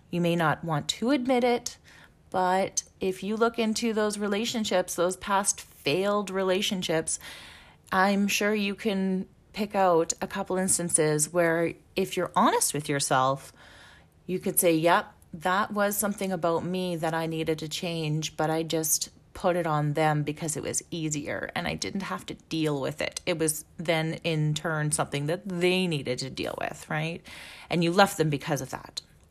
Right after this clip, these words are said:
or because it was just too much for you to handle. And that's okay. That was okay then.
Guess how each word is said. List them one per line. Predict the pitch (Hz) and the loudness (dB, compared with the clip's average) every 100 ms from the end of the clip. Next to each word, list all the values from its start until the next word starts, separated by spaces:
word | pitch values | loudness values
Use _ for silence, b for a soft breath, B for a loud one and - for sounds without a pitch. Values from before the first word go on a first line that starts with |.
| - | 2
or | 175 160 156 | 4 4 2
because | 156 160 151 | 0 -2 -2
it | 156 | 0
was | 156 143 | 0 0
just | 135 139 - | 0 -2 -2
too | 147 | -4
much | - - | -6 -10
for | - | -4
you | 160 143 | -2 -2
to | |
handle. | 131 139 - - - B B B B B B B B - | -4 -8 -8 -10 -12 B B B B B B B B 0
And | 311 | 2
that's | 415 494 | 6 4
okay. | 466 180 175 208 - | 4 0 -2 -4 -4
That | - 240 | 4 6
was | 302 202 - | 6 2 0
okay | 226 220 165 | -2 2 2
then. | 175 220 160 147 165 | 4 4 2 0 -4